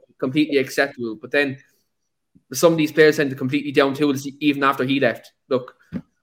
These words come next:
I think that speaks volumes in terms of where they are. You know, it, um, it's just one of these things. But I'm just gonna come to Reese's comment before I give my eleven, 'cause I think I, something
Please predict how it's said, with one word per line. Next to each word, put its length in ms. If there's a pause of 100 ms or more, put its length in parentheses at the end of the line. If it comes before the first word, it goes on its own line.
(160)
I 80
think 140
that 100
speaks 400
volumes 540
in 100
terms 380
of 340 (460)
where 240
they 120
are. 380
You 80
know, 460
it, 180
um, 400 (560)
it's 120
just 220
one 160
of 60
these 200
things. 380 (600)
But 180 (1000)
I'm 100
just 60
gonna 140
come 160
to 80
Reese's 240
comment 320
before 240
I 40
give 200
my 80
eleven, 280
'cause 100
I 40
think 280
I, 100
something 420